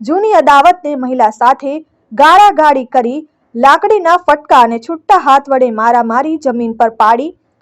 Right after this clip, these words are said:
"અહીંયાથી તો ઘર મૂકી ભાગી જજે, નહીતર જીવતી નહીં મૂકીએ," એવી ધમકીઓ આપી હતી.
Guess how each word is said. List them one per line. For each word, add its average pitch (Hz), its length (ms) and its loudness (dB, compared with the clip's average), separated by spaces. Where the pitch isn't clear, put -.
"અહીંયાથી 370 520 -2
તો 349 180 -4
ઘર 254 280 -2
મૂકી 294 360 -8
ભાગી 262 400 -4
જજે, 226 440 -4
નહીતર 370 380 -2
જીવતી 320 440 -4
નહીં 320 380 -6
મૂકીએ," 233 380 -10
એવી 247 200 -4
ધમકીઓ 302 680 -4
આપી 233 340 -4
હતી. 208 340 -14